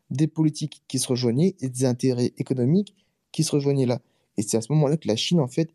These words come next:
économiquement parlant, elle est rentrée de manière structurelle dans toutes ces petites économies. Elle a fait la petite,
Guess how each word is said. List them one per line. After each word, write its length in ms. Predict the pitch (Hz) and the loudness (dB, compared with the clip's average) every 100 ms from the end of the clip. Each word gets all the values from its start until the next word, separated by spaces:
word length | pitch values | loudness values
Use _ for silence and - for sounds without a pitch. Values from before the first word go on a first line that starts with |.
| - | 0
économiquement 720 | 202 - 190 165 156 143 143 | 0 2 0 2 2 2 0
parlant, 400 | 131 123 143 185 _ _ _ _ | 0 0 2 0 _ _ _ _
elle 120 | 101 | 0
est 100 | 120 | 2
rentrée 440 | 117 147 147 - 151 | 0 0 -2 0 0
de 100 | 120 | 0
manière 240 | 101 110 | 2 0
structurelle 680 | - - 160 - 127 143 170 - _ _ - | -2 -4 -4 -2 0 2 0 -6 _ _ -6
dans 180 | 127 123 | -2 -2
toutes 280 | - 185 - | 0 -2 -2
ces 120 | 135 | -4
petites 240 | - 135 | -2 -2
économies. 520 | 127 117 107 131 190 190 _ _ _ - | -2 2 2 4 2 0 _ _ _ -4
Elle 140 | 110 | -2
a 60 | 110 | 0
fait 120 | 131 | -2
la 80 | 123 | -2
petite, 260 | 117 120 | -4 -10